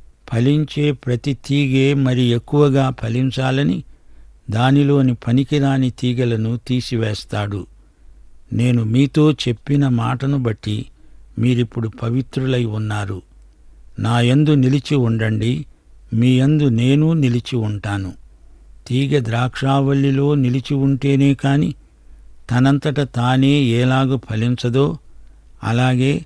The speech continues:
నా యందు నిలిచి ఉంటేనే కాని మీరు ఫలించరు. ద్రాక్షవల్లిని నేను, తీగలు మీరు.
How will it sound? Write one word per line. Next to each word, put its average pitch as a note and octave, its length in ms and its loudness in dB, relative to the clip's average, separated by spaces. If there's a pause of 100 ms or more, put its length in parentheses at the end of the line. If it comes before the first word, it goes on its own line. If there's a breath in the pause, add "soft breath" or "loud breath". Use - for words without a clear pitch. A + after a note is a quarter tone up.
(420)
నా A#2+ 280 0
యందు D3 300 2
నిలిచి C3+ 460 2
ఉంటేనే D#3 560 2
కాని G#2 440 -2 (200)
మీరు C3+ 480 2
ఫలించరు. A2 680 -2 (840)
ద్రాక్షవల్లిని C3 1000 0
నేను, B2+ 500 2 (440)
తీగలు B2+ 440 0
మీరు. G#2+ 440 -2